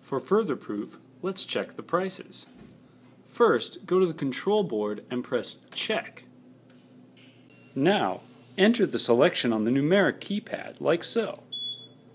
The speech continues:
Nine dollars and forty cents,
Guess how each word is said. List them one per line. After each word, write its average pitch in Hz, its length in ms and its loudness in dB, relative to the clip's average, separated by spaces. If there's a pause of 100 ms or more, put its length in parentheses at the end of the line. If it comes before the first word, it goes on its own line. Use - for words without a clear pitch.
(1700)
Nine 165 320 6
dollars 165 400 6
and 117 180 0
forty 165 320 2
cents, 202 600 -2